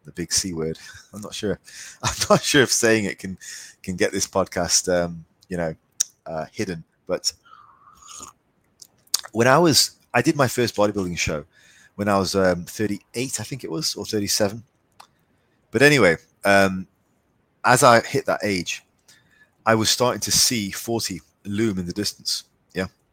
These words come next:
So I don't know if you guys and girls can kind of relate to that. You know, on the run up to a big birthday, you start to think to yourself, "Whoa, I should be doing this, I should be doing this," and blah, blah, blah, right? But as I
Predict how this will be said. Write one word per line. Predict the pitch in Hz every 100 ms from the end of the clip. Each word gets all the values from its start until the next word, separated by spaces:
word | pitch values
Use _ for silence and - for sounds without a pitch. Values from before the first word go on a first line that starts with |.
| _
So | - 85 85 _ - - -
I | 117
don't | 123
know | 117
if | 101 107
you | 104
guys | 92 90 85
and | 85
girls | 92 85 - - -
can | - 92
kind | - 90
of | 82
relate | 85 92
to | - 78
that. | 76 - _ -
You | 85
know, | 78 76 _ - - -
on | 110
the | 107
run | 101 120
up | 117
to | -
a | 95
big | 104 92
birthday, | 104 98 82
you | 80
start | 80 - 90
to | -
think | - 120 85
to |
yourself, | - 90 85 -
"Whoa, | 90 92 80 78
I | 87
should | - 110
be | - 85 80 _ _ _ _ _ _ _ -
doing | 90 85
this, | 131 131
I | 90
should | 104
be | 90
doing | 87 82
this," | 101 101 -
and | 82 - _
blah, | - 82
blah, | 80
blah, | 85 73
right? | 67 85 - _ _ _ _ _ - - - - - -
But | - 110
as | 123 131
I | 135 127 117